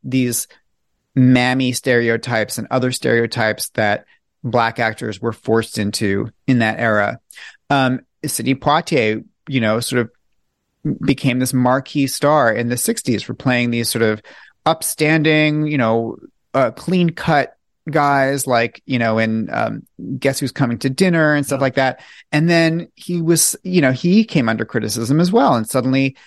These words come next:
Speaker 1: it, we entered the, you know, the, the blaxploitation era, and he just fell out of style. Anyway, um, the point is that that sort of sets you up for the Oscars So White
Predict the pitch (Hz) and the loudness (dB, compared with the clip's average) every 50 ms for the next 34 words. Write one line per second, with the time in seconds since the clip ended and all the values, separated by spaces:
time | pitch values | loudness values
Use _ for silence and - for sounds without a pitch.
0 | - - _ _ _ - 147 - - 131 135 123 - - - 127 135 139 - - | -20 -20 _ _ _ 0 0 0 0 -4 -8 -8 -8 -4 2 2 2 4 2 0
1 | 135 131 - 147 131 120 131 131 - - - - 147 135 117 110 110 123 135 127 | -2 -2 -2 -2 -2 0 0 0 -2 -2 -4 0 0 2 2 2 2 0 0 0
2 | - 143 127 131 123 92 127 127 135 - - - 160 160 147 - 165 139 - - | 0 0 0 0 2 2 2 0 0 -2 -4 -2 -2 0 0 0 -2 -2 0 0
3 | 170 123 - - - 98 104 - - - - 123 120 131 143 139 131 123 - - | 0 -2 -2 -2 -2 -2 -2 -2 -4 -4 -4 -4 -2 0 0 0 0 0 -2 -4
4 | - - 123 120 123 113 117 131 - - - 139 156 165 - - - - - - | -2 0 0 2 2 0 -2 -4 -6 -4 -2 -2 -2 -2 -4 -6 -10 -16 -20 -20
5 | - - - - _ _ _ _ _ - - - - 247 254 226 139 104 95 101 | -20 -20 -20 -20 _ _ _ _ _ -20 -8 -2 2 4 4 6 6 4 2 0
6 | 120 - _ _ _ - - - _ _ _ _ _ _ _ _ _ - 165 156 | -2 -8 _ _ _ -20 -20 -20 _ _ _ _ _ _ _ _ _ 0 2 2
7 | 151 143 135 - - _ _ - - _ _ _ _ _ _ _ _ _ _ _ | 2 2 -2 -4 -8 _ _ -20 -20 _ _ _ _ _ _ _ _ _ _ _
8 | _ _ _ _ - 170 165 165 - - 254 311 285 156 127 117 131 147 143 143 | _ _ _ _ -4 0 0 0 0 0 0 2 2 2 2 2 2 2 2 2
9 | - 185 170 - - - 240 214 170 - - 147 139 - - 147 131 117 110 113 | 0 -4 -2 -2 -4 -4 -4 -2 -2 0 0 0 0 0 0 2 2 2 2 0
10 | - _ - 120 117 113 110 98 110 123 - - 120 120 127 127 - - 135 127 | -2 _ 0 2 2 2 2 2 0 -4 -4 -2 0 -2 -2 -2 -4 -4 -4 -4
11 | - - 131 120 117 107 113 104 104 107 110 - | -2 0 2 2 2 2 2 2 2 0 -4 -6